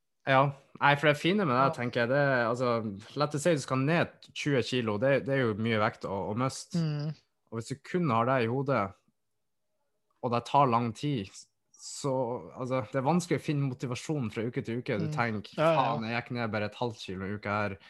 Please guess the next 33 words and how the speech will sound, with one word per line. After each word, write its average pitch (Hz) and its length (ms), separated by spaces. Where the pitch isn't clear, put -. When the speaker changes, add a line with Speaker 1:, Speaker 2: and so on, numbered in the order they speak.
Speaker 2:
Ja, 175 160
ja. 135 140
Speaker 1:
Det 107 80
er 110 60
så 135 500
lang 101 220
vei 104 180
igjen. 95 280
Speaker 2:
Ja, 156 160
Speaker 1:
Men 139 100
Speaker 2:
ja. 123 60
Speaker 1:
hvis 131 120
det 127 80
allerede 151 320
står 160 240
på 131 120
planen 147 240
din, 104 280
du, 127 100
hvis 117 180
du 170 160
holder 160 400
innenfor, 104 640
eh, 92 220
eh, 87 320
et 113 140
halvt 127 280
kilo 110 300
til 110 140
ett 113 100
kilo 104 460
i 107 60
uka, 101 340